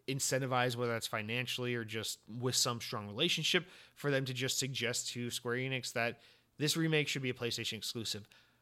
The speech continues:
I don't know why Square Enix would go for that. They can make more money by making it available on every platform, so why wouldn't they? Um, but perhaps there is some financial incentive on Sony's part for it to remain a PlayStation exclusive. I have no idea.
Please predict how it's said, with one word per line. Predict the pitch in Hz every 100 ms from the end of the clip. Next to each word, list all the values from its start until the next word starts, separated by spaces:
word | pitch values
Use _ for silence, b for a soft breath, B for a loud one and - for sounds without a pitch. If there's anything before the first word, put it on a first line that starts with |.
| b _
I | 127 147
don't | 156
know | 143
why | 127 113
Square | 113 - 110
Enix | 107 -
would | 107
go | 98 117
for | 127
that. | 180 185 180 123
They | 117
can | 113
make | 110 110
more | 117 107
money | 101 131 147
by | 127
making | 120 120 131
it | 120
available | 110 117 113
on | 107
every | 107 95
platform, | - 139 - 143
so | 135 120
why | 98 107
wouldn't | 95 123 156
they? | 180 170 175 B B B
Um, | 120 113 113 - _ _ - 143 123
but | 135
perhaps | 139 131 135 143 -
there | 147 123
is | 123 123
some | - 131
financial | 123 123 110 120 - 120
incentive | 117 - 110 117 107
on | 104
Sony's | 104 110 117 -
part | - 151 170 - B B
for | - 131
it | 131
to | - 127
remain | 135 127 113
a | 120
PlayStation | - 107 - 113
exclusive. | 117 - 185 165 101 - _
I | - 151
have | 202 180
no | 180
idea. | 180 165 180